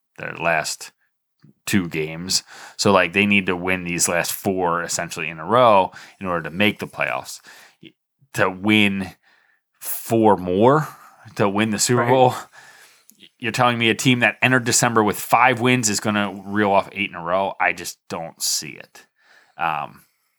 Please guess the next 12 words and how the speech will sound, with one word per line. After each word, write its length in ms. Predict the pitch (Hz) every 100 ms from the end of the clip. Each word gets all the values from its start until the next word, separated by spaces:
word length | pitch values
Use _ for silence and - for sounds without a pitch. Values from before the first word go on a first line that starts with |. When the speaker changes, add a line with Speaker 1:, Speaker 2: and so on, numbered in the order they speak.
| _ -
Speaker 1:
I'm, 280 | 95 85 85 _ _ -
I 100 | 101
would 200 | 98 90
love 400 | 92 95 170 160
to 80 | 113
see 280 | - 101
it, 140 | 98 - _ _ _ _ _ _ _ 90
um, 480 | 90 82 82 78 _ _ _ _ _ _ _ _ _ _ _ _ _ _ _ _ _ _ _ _ _ _ _ 104 -
but 260 | 92 82
I 140 | 90 87
just 220 | 82 -
don't, 240 | 80 76